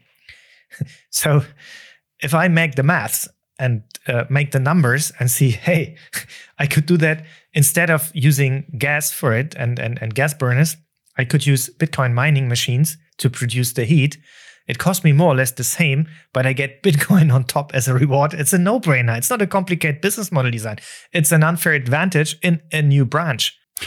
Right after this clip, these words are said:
And they then, they probably won't care if it's Bitcoin mining or whatever. They need heat anyways, and they have to buy heat. They have to buy energy for producing heat, and they seek the cheapest source of heat, probably. And that's, that, that's,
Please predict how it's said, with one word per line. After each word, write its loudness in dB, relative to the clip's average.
And 0
they 0
then, 2
they 2
probably 2
won't 0
care -2
if 0
it's -2
Bitcoin -2
mining 0
or -4
whatever. 0
They 0
need 4
heat 0
anyways, 2
and -4
they 0
have -4
to -2
buy 0
heat. -4
They -2
have -2
to -12
buy -2
energy 0
for -8
producing -4
heat, 0
and 0
they 0
seek 0
the -2
cheapest -2
source -2
of -4
heat, 0
probably. -4
And 4
that's, 2
that, -6
that's, -2